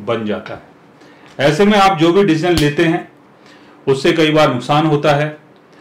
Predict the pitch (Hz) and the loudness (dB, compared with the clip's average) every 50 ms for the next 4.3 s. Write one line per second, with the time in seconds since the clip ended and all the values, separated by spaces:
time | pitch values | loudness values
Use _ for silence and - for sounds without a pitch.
0 | - - - - - _ _ - 127 123 123 117 135 156 160 175 180 180 185 180 | -20 -20 -20 -20 -20 _ _ -2 -2 -2 -2 0 -2 0 2 2 2 0 0 -4
1 | - - 147 - 156 147 151 170 160 147 131 131 135 135 - 170 160 156 165 170 | -4 -4 -4 -4 -2 -2 0 0 0 0 0 -2 -4 -2 0 0 0 0 0 0
2 | 147 135 127 139 143 139 - 139 131 139 147 139 135 143 151 151 143 143 120 117 | -2 0 0 0 0 0 0 0 0 2 2 0 0 0 0 0 0 2 2 0
3 | 120 - - 143 135 131 131 120 - 147 156 151 - 147 123 123 127 127 127 135 | 0 -2 -2 -4 -2 -2 -4 -6 -4 -4 -4 -4 -4 -4 -4 -2 -2 -4 -2 -2
4 | 135 123 117 127 - | -2 -2 -4 -8 -12